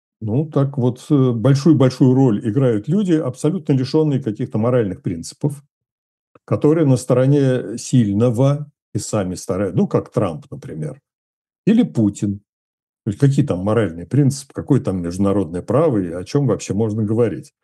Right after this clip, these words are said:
Это вот, э, право сильного. Больше, э, ну, действительно, это опасность. Это прежде всего, ну, отказ от каких-то вот, м,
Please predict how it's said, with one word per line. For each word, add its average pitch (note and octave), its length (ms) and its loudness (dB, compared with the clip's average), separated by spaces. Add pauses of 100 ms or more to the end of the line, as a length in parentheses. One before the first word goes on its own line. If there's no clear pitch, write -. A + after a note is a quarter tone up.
(320)
Это G#3 240 2
вот, F3 280 -2
э, D3+ 240 2
право E3 380 0
сильного. C3+ 720 0 (1800)
Больше, A2 480 -2
э, C#3 100 -4
ну, C#3 600 2
действительно, D#3 500 2
это C3 200 0
опасность. D3+ 800 -4 (320)
Это D3+ 180 4
прежде G#3 360 2
всего, F#3+ 520 0
ну, F3+ 300 0
отказ E3+ 580 -2
от F3 220 -2
каких-то D#3+ 500 -2
вот, D#3 220 0 (560)
м, C#3 300 4